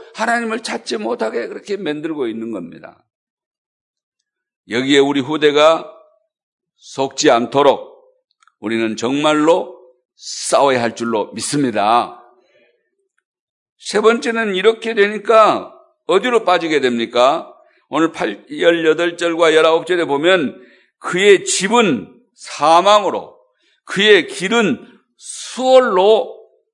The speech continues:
기울어졌나니 누구든지 그에게로 가는 자는 돌아오지 못하며 또 생명길을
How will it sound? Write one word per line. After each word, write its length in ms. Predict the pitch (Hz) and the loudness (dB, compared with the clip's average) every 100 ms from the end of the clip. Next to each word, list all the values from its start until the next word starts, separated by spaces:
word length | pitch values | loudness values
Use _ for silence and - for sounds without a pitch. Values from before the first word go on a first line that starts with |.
| _ | _
기울어졌나니 1300 | - 180 208 214 170 170 147 131 139 160 110 82 139 | -8 -2 4 6 6 2 2 0 2 0 -2 -8 -8
누구든지 540 | 247 302 285 254 220 | -2 0 0 -2 -4
그에게로 540 | 160 180 165 151 156 | 2 2 4 4 4
가는 340 | 156 127 135 131 | 2 -2 -2 -2
자는 460 | 113 107 131 143 - _ _ _ | -4 -4 -8 -10 -18 _ _ _
돌아오지 840 | - 143 175 190 185 185 202 202 - | 0 2 2 2 -2 -6 -10 -14 -14
못하며 1000 | 110 113 - 196 262 226 147 110 82 - _ _ _ _ _ _ _ _ _ _ _ | -10 -10 -2 0 2 2 2 0 -4 -12 _ _ _ _ _ _ _ _ _ _ _
또 200 | 175 165 | 4 4
생명길을 1040 | 175 220 247 254 240 - 185 202 151 - | 2 -2 2 2 0 0 4 4 2 -4